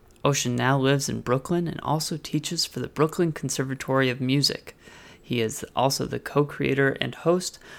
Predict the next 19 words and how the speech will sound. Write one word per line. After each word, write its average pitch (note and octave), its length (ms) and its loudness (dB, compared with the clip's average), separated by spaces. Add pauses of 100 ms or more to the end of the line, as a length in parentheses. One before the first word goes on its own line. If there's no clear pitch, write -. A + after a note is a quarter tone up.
(140)
of - 140 -4
the A2+ 80 -2
Brooklyn D3 560 0
Living D3 340 2
Room C#3 240 2
Sessions C3 460 -2
podcast C#3+ 680 -2
on C#3 140 0
YouTube, F3 480 -4
which - 240 -8
was A#2+ 100 -10
partially E3 520 -2
funded C3 480 -4 (420)
by A2+ 380 -2
a - 80 -2
CalArts C3+ 560 -2
Alumnus A#2+ 440 -4
Seed A#2+ 300 -4
Grant. - 400 -14